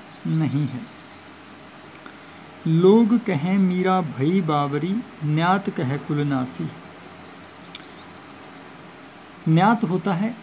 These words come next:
कुटुंब, परिवार कह सकते हो, कुल कह सकते हो। लोग तो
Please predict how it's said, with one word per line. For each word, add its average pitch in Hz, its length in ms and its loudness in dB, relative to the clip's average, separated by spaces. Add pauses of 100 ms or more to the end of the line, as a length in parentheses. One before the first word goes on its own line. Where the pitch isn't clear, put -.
(140)
कुटुंब, 156 440 2 (960)
परिवार 165 400 4
कह 180 120 -4
सकते 147 300 -6
हो, 180 120 -2 (100)
कुल 190 160 6
कह 165 140 -2
सकते - 320 -10
हो। 151 60 -8 (680)
लोग 214 480 10
तो 254 300 8